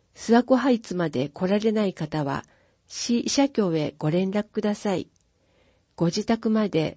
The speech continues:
取りに伺います。新型コロナウイルス感染拡大の影響による休業等で、生活資金に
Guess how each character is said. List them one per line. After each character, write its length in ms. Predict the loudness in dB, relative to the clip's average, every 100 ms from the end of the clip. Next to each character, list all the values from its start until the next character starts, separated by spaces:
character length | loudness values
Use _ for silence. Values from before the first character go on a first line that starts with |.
| _
取 220 | -2 0 2
り 60 |
に 260 | 0 0 -2
伺 380 | 0 0 2 0
い 140 | 0
ま 140 | -2 -6
す。 280 | -10 -20 _ _ _ _ _ _ _ _ _ _ _ _ _ _ _ _
新 320 | 0 4 4
型 360 | 2 0 -2 -2
コ 120 | 0
ロ 120 | 2
ナ 180 | 2 0
ウ 100 | 0
イ 160 | -2 -2
ル 140 | -4
ス 320 | -6 -8 -8 -10 _ _
感 240 | -4 -2 0
染 240 | -2 -4
拡 300 | -4 -6 -4
大 220 | -2 -2
の 240 | -2 -2 -4
影 280 | 0 0 0
響 300 | 0 0 2
に 120 | 0
よ 140 | -2
る 140 | -2 -6
休 260 | -4 -4 0
業 280 | 0 -2
等 320 | -2 -2 -2 -2
で、 260 | -2 -2 _ -20 -20 _ _
生 280 | -2 2 4
活 260 | 2 0 -4
資 160 | -6
金 280 | -4 -2 0
に 240 | 0 -2